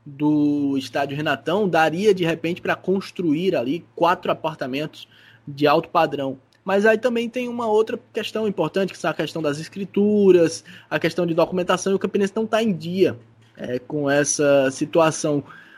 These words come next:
O Campinense, infelizmente, não tem de onde tirar, né? E o futebol é algo que você precisa pôr o tempo todo.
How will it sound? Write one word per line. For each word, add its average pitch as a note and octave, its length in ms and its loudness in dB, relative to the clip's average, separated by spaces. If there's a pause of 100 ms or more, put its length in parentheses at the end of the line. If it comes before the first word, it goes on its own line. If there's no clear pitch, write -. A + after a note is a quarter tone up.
(140)
O - 40 -8
Campinense, B3+ 420 4
infelizmente, C4+ 420 4
não C4+ 140 6
tem C4 300 4
de A#3 100 2
onde A#3+ 340 -2
tirar, A3+ 560 2 (300)
né? D#3 240 -6 (1080)
E F3+ 100 6
o F#3+ 40 6
futebol G#3 560 2
é G#3 60 6
algo F#3+ 240 4
que - 100 -6
você G#3 240 -2
precisa G#3+ 480 -2
pôr C4 380 0
o A3+ 60 0
tempo E3 260 0
todo. A#2 360 -6